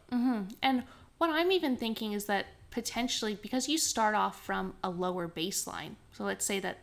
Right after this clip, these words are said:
this is an example where someone has never directly trained their chest, and then they're like, "I just wanna grow a massive shelf." So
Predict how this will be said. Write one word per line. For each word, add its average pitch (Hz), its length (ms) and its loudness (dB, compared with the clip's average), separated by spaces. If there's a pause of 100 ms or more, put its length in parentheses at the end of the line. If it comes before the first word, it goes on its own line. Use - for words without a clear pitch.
this 196 220 2
is 202 160 0
an 185 60 -2
example 175 480 -4
where 170 160 -4
someone 170 420 -2 (240)
has 185 200 -2
never 180 640 2
directly 175 720 -4
trained 175 640 -4
their 165 140 -6
chest, - 580 0 (200)
and 196 160 0
then 180 100 2
they're 175 100 0
like, 170 200 0 (200)
"I 202 80 -2
just 202 180 -4
wanna 165 180 -4
grow 165 200 -4
a 160 40 -6
massive 160 480 -4
shelf." - 640 -2 (280)
So 180 420 2